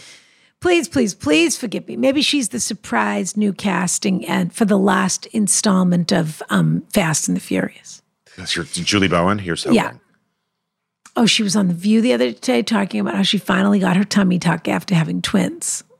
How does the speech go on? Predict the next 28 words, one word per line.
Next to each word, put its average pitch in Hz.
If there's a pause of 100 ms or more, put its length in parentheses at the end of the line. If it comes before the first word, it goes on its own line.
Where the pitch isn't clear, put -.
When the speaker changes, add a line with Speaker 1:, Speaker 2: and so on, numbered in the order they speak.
(240)
Speaker 2:
Good 170
for -
her. 180
And 117
she -
was 104
also 156
Speaker 1:
Mm-hmm. 160
Speaker 2:
at, 127
like, 117
a 101
Harry 104
Styles 92
concert -
or 57
something. 58 (140)
Speaker 1:
Congratulations 196
to - (120)
everyone 254
has 175
been -
at 180
the 185
Harry 147
Speaker 2:
Everyone 123
Speaker 1:
Styles 95
concert. 90
Speaker 2:
involves. -